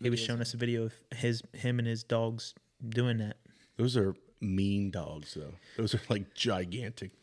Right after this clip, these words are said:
Speaker 3: pit bulls.
Speaker 1: Yeah, they got, like, vest, like,
Speaker 3: Kevlar,
Speaker 1: bulletproof vest
Speaker 3: yeah.
Speaker 1: on 'em and everything else. Yeah, that's a mean sport right there.
Speaker 3: I think that would be cool. It's, uh, just, uh, it's just dangerous.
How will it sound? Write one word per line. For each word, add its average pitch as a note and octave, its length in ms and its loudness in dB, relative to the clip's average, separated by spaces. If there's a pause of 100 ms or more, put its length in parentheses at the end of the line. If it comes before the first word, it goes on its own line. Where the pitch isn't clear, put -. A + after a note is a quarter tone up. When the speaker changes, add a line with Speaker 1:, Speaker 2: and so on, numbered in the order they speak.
Speaker 3:
pit - 180 -2
bulls. D2+ 280 -8
Speaker 1:
Yeah, A2+ 300 2
they A#2 100 0
got, A#2 160 -2
like, A2+ 180 -4
vest, A#2 400 2 (260)
like, A2 320 0
Speaker 3:
Kevlar, - 300 -12
Speaker 1:
bulletproof B2 460 4
vest A#2 220 6
Speaker 3:
yeah. F#2 80 2
Speaker 1:
on A#2 180 4
'em B2 160 6
and A#2 80 4
everything A#2 340 6
else. A2+ 380 0
Yeah, A2+ 240 0 (200)
that's A#2 260 -4
a A2+ 80 2 (120)
mean A#2 320 2
sport A#2 360 0
right G#2 240 -2
there. G#2+ 260 -2
Speaker 3:
I - 40 -20
think A2+ 140 0
that G#2 140 6
would G2+ 120 4
be F2+ 100 -2
cool. F#2+ 300 0
It's, G2 200 -4
uh, G2+ 120 -2
just, - 320 -4
uh, E2 200 -2 (1800)
it's - 140 -16
just G#2 160 -14
dangerous. G2+ 480 -8